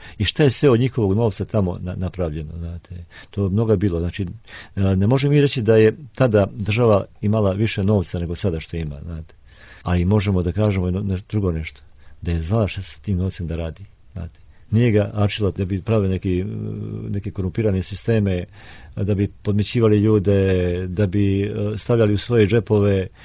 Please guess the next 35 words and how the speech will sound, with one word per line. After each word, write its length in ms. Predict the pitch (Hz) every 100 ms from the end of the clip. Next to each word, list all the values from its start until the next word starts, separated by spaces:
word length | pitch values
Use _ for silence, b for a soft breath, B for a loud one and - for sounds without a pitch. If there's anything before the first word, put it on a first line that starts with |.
| B B
da 100 | 104
bi 100 | 101
ne 80 | 113
znam 140 | 117
šta 120 | 107 107
sve 200 | - 110
radili, 420 | 107 107 123 101 b b b
nego 240 | 98 92
su 180 | 87 90
to 220 | - 107
radili 400 | 98 95 101 85 80
zaista 380 | 101 101 - 90
na 100 | 85
dobrobit 380 | 104 95 87
cijeloga 420 | - 117 104 87 85
naroda, 440 | 90 95 104 95 85 B B -
njegujući 340 | 110 113 -
pravoslavni 520 | - 117 110 101 95 90
duh 220 | 113 101 -
u 80 | 104
njemu. 300 | 104 95 82 82
Da 120 | 95
nisu 180 | 120 143
oni 80 | 117
to 120 | 120
tako 260 | 139 123 107
radili, 320 | 95 82 85 - - - -
kako 180 | 110 90
mi 180 | 104 110
to 140 | -
u 60 | 101
Crnoj 220 | - 113
Gori 180 | 101 110
dolje 180 | 107 101
kažemo, 440 | 120 107 104 92